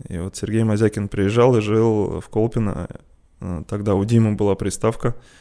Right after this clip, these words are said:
и он играл в приставку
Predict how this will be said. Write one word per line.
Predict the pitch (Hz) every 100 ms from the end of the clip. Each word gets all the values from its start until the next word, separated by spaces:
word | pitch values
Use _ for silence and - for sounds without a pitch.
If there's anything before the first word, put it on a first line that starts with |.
| _ _ _ _ -
и | 101
он | 90 98 104 101 95 - _ _ _ _ _ _ _ _ _ _ -
играл | 98 113
в | 101
приставку | 107 - 143 - 208